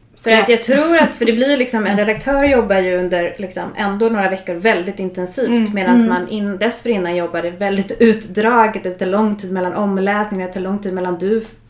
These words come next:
Speaker 1: innan du får respons igen. Och då är det ju som du säger, jag tyckte också, jag tycker ju också att varje gång man läser en text så är det nya saker man ser.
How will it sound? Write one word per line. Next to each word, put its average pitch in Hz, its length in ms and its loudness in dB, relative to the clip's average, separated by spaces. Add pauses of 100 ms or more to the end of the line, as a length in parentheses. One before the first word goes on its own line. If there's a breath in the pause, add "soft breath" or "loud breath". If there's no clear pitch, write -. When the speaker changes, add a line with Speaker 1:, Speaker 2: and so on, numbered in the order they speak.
Speaker 1:
innan 185 220 -6
du 185 160 -6
får 202 160 -6
respons 190 560 -6
igen. 226 240 -8 (760 loud breath)
Och 196 100 -8
då 214 80 4
är 226 140 6
det 269 60 2
ju 277 80 0
som 240 160 -2
du 190 100 -4
säger, 185 440 -2 (220)
jag 185 180 0
tyckte 254 320 0
också, 240 280 0
jag 196 80 -4
tycker 233 160 -4
ju 262 80 6
också 285 200 -2
att 220 80 -4
varje 185 200 4
gång 202 100 0
man 196 140 0
läser 208 280 0
en 190 120 -2
text 185 280 -8
så 202 60 -4
är 190 40 -2
det 185 100 -2
nya 196 240 0
saker 185 280 -8
man 175 140 -4
ser. 202 480 -4